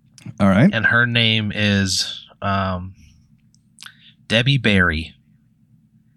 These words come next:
Speaker 1: How do I know these people?
Speaker 2: They're just, like, friends of yours.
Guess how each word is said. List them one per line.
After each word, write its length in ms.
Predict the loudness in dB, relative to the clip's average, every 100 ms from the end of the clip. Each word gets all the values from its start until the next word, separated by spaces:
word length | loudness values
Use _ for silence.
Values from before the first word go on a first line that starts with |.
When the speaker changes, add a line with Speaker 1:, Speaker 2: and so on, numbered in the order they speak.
| _ _ _ _ _ _ _ _ _ _ _ _ -12
Speaker 1:
How 180 | 0 4
do 100 | 6
I 60 | 8
know 160 | 8 8
these 180 | 4
people? 400 | 4 2 2 -2 -4 _ _ _ 2
Speaker 2:
They're 120 | 2
just, 220 | 4 2
like, 180 | 2 -2
friends 280 | 0 0 2
of 60 | 2
yours. 540 | 2 2 2 -2 -8